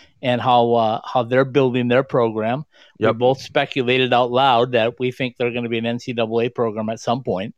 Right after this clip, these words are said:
Speaker 1: Uh, it
Speaker 2: Yeah.
Speaker 1: just, it seems to make sense. Um, the facilities there and the program is building that direction, so that would be good news.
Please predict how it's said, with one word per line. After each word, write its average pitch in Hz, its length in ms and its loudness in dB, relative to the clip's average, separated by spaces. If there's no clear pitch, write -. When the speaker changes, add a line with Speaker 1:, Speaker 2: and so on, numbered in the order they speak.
Speaker 1:
Uh, 110 220 0
it 120 80 -8
Speaker 2:
Yeah. 113 80 0
Speaker 1:
just, - 300 -2
it 139 100 -4
seems 170 300 -2
to 147 100 -6
make 131 200 -2
sense. 143 480 -6
Um, 123 280 -2
the 117 100 -6
facilities 139 680 -2
there 143 340 2
and 123 120 -4
the 117 80 -6
program 127 440 -2
is 113 100 -8
building 131 400 -2
that 131 160 -2
direction, 123 460 -4
so 117 160 -6
that 131 180 2
would 143 140 -2
be 127 120 -4
good 127 220 0
news. 127 380 -2